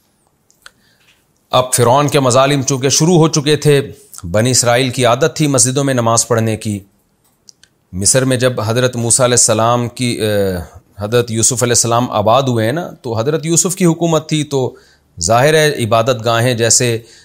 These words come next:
مشرکین کی ہوا کرتی تھیں تو اہل اسلام کی بھی ہوتی ہوں گی۔ اور پچھلی امتوں میں حکم یہ تھا کہ مسجد ہی میں نماز ہوگی، کیونکہ صحیح حدیث ہے، رسول اللہ صلی اللہ علیہ وسلم نے فرمایا کہ اللہ نے مجھے پچھلے پیغمبروں پر سات چیزوں میں فضیلت دی ہے۔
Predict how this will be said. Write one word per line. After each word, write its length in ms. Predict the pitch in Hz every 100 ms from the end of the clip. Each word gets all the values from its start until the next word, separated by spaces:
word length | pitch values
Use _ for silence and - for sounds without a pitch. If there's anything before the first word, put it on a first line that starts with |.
| _
مشرکین 640 | 110 120 135 131 160 175 165
کی 100 | 156
ہوا 220 | 147 151
کرتی 340 | 151 131 147
تھیں 220 | 131 143 135
تو 120 | 110
اہل 180 | 101 110
اسلام 360 | 107 131 151
کی 100 | 151
بھی 140 | 156 156
ہوتی 240 | 151 151
ہوں 200 | 139 127
گی۔ 120 | 117 - _ _ _ _ -
اور 140 | 117
پچھلی 380 | 113 143 143 180
امتوں 480 | 180 156 151 151 175
میں 120 | 175
حکم 320 | 131 135 175
یہ 160 | 139 120
تھا 340 | 110 131 147 156 _ _ _ -
کہ 140 | 151
مسجد 640 | 147 127 135 117 143 190
ہی 200 | 135 156
میں 120 | 196 185
نماز 400 | 147 135 131 104
ہوگی، 320 | 101 85 78 - _ _ - -
کیونکہ 200 | 110 117
صحیح 340 | 120 120 156 127
حدیث 320 | 131 156 151
ہے، 100 | 143
رسول 320 | 131 139 131
اللہ 280 | 120 123 131
صلی 160 | - 123
اللہ 160 | 117
علیہ 360 | 117 117 117 110
وسلم 340 | 107 113 117
نے 80 | 113
فرمایا 500 | - 104 107 127 165 160 - _ _ -
کہ 160 | 135
اللہ 360 | 123 135 170 160
نے 140 | 151
مجھے 400 | 123 120 104 151
پچھلے 500 | - 147 131 147 156
پیغمبروں 640 | 151 127 117 113 110 113 110
پر 220 | 143 151
سات 460 | - 123 131 147
چیزوں 280 | - 127 127
میں 140 | 139 160
فضیلت 500 | 170 185 175 135 104
دی 180 |
ہے۔ 60 | 92